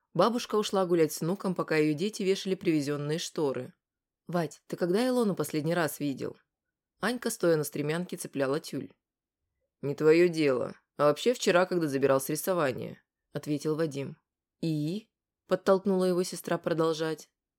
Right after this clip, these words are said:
«Что «и»?» Проводил до подъезда и поехал домой. «Дурак!» резко бросила Аня. «Ты или начни уже отношения, или отстань от человека. Пусть найдёт себе парня».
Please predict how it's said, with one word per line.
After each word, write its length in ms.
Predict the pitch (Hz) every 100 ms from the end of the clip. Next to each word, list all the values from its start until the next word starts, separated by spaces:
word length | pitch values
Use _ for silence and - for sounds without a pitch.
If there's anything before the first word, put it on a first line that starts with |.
| _ _ _ _ _ _
«Что 360 | - - 208 190
«и»?» 380 | 160 160 - _ _ _ -
Проводил 420 | 147 151 160 247
до 120 | 240
подъезда 500 | 185 151 156 185 160
и 20 |
поехал 460 | - 135 139 135 160
домой. 520 | 170 156 131 - - _ _ _ _ _ _
«Дурак!» 680 | - 175 180 180 160 - - _ _ _ _ _
резко 320 | 151 151 -
бросила 520 | 147 147 147 156 151 147
Аня. 300 | 139 143 - _
«Ты 180 | - 226
или 100 | 233
начни 360 | 233 226 214 254
уже 260 | 277 202
отношения, 600 | 185 185 180 - 233 233
или 100 | 175
отстань 420 | 165 160 - 247 202
от 80 |
человека. 680 | - 156 165 190 165 - 117 _ -
Пусть 260 | 233 -
найдёт 320 | 262 240 240
себе 240 | - 160 165
парня». 560 | - 196 165 135 135